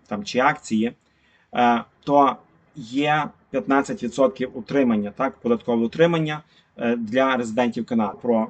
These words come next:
про Штати, так, там є певне, певне утримання, п'ятнадцять відсотків, так, знову ж таки, це все окей. У мене, наприклад, в моєму портфоліо є, е, є J P Morgan, е, E T F, один із фондів компанії J P Morgan,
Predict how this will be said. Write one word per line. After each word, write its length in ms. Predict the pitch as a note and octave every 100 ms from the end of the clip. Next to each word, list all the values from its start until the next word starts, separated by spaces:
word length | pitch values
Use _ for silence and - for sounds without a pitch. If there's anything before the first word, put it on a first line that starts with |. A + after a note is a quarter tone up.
| -
про 100 | A2+
Штати, 360 | - D3+ D#3
так, 220 | B2+ A#2+ G#2
там 180 | A2+
є 80 | A2
певне, 340 | G#2+ B2 A2 A2+
певне 260 | - A2+ A2
утримання, 440 | G#2 C3+ D3+ C#3
п'ятнадцять 460 | A#2 A#2 B2 A#2+ A2
відсотків, 440 | A2+ B2 A#2 A#2
так, 180 | A#2 B2+
знову 180 | A2 B2+
ж 80 | -
таки, 160 | -
це 140 | A2 B2+
все 200 | A2+ A#2
окей. 300 | G#2+ G#2+ G2+ - - _
У 40 | -
мене, 160 | D3+
наприклад, 380 | D3+ C3 C3+ B2 -
в 20 |
моєму 240 | B2 A#2+
портфоліо 520 | A2+ A2+ - C3+ B2+
є, 340 | A#2 A2+ A#2+ A2+ _ - _ _ -
е, 380 | A#2+ A2+ A2+ A2 - _ _ _ _ _ _ _ -
є 180 | - C3
J 380 | A#2+ C3 C#3+ -
P 120 | C3
Morgan, 520 | C3 C3+ B2+ C3 B2
е, 400 | A#2 - A2 A#2
E 40 | B2+
T 260 | - D3
F, 160 | E3+ D#3+
один 160 | A#2 A#2+
із 160 | A#2
фондів 380 | - B2 A#2 A2
компанії 460 | B2 G#2+ A#2 A2+ A2
J 300 | A2 G#2+ B2
P 80 |
Morgan, 420 | C#3 D#3 C#3+ C#3+